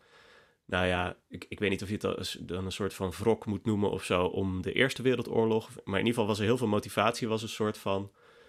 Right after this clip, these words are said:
eh, eh, een soort van, eh, onrechtsgevoel. Of een streven naar een bepaald soort rechtvaardigheid. Dat is ook wat je hedendaags populisme heel erg, eh, veel meer hoort dan, eh,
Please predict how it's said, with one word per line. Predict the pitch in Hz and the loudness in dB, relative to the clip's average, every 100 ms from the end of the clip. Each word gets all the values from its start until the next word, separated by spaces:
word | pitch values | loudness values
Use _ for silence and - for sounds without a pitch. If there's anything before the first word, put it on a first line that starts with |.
| - _ _ _ _ _ | -20 _ _ _ _ _
eh, | - 98 98 95 95 95 - | 0 4 4 2 2 0 -4
eh, | - - - - _ | -8 -10 -14 -20 _
een | - 98 90 | -8 -6 -6
soort | - 101 - | -4 -4 -2
van, | 98 95 98 - | -2 0 -2 -4
eh, | 92 95 | -2 2
onrechtsgevoel. | 131 123 113 - - - 107 117 104 98 95 - _ _ _ _ _ | 4 4 4 2 -4 -6 -4 0 2 0 -2 -8 _ _ _ _ _
Of | 110 | -10
een | 98 | -6
streven | - 110 107 | 2 2 4
naar | 107 101 | 4 4
een | |
bepaald | 101 - 104 | 2 2 2
soort | - 104 | 2 -2
rechtvaardigheid. | 101 - 110 110 107 98 92 | -4 2 6 6 6 0 -2
Dat | |
is | 92 | -2
ook | 101 | -2
wat | - 98 | 0 0
je | |
hedendaags | 95 98 92 95 92 - - - - _ | 4 4 6 4 2 -4 -12 -20 -20 _
populisme | 104 - 101 110 110 | -2 2 4 4 4
heel | 95 95 | 4 4
erg, | 95 - - _ _ | 2 -2 -10 _ _
eh, | - - | -8 -8
veel | - - 120 101 | -8 2 4 6
meer | 104 113 123 117 98 - | 6 6 6 4 2 -6
hoort | - 101 101 101 - - _ - | -6 0 2 2 0 -12 _ -14
dan, | 101 98 95 95 95 - _ _ _ _ | 2 4 6 2 -2 -6 _ _ _ _
eh, | 95 92 98 92 | 0 2 2 0